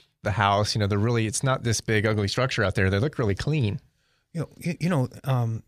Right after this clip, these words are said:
Speaker 2: and that's something that people have to understand. You know, we build safe rooms for some of the poorest families in the state, right to the richest.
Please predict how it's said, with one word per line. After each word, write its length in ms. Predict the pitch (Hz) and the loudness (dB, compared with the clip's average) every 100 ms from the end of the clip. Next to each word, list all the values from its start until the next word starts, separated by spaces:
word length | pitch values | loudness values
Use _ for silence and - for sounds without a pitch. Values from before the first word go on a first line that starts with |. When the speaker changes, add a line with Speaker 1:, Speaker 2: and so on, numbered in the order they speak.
| - - | -18 -16
Speaker 2:
and 180 | 117 139 | -6 -2
that's 160 | 190 - | -2 -2
something 260 | 226 180 | -4 -4
that 120 | 139 | -6
people 260 | - 185 147 | -6 -8 -6
have 140 | 139 | -6
to 80 | 139 | -6
understand. 580 | 127 117 - 190 180 101 | -4 -4 -6 -6 -6 -4
You 80 | 107 | -4
know, 80 | 113 | -4
we 160 | 160 | -4
build 300 | 156 190 170 | -6 -6 -6
safe 400 | - 160 160 - | -6 -6 -6 -6
rooms 160 | 143 - | -6 -6
for 160 | - | -6
some 200 | - 151 | -6 -4
of 60 | 131 | -6
the 80 | 110 | -6
poorest 500 | - 151 180 214 - | -6 -4 -2 -4 -8
families 440 | 202 196 190 175 | -8 -8 -6 -6
in 100 | 175 | -6
the 60 | 165 | -6
state, 360 | - 170 165 131 | -6 -6 -8 -6
right 280 | 113 117 - | -6 -6 -8
to 100 | 143 | -8
the 120 | 120 | -6
richest. 580 | 127 - - - - | -6 -8 -12 -10 -10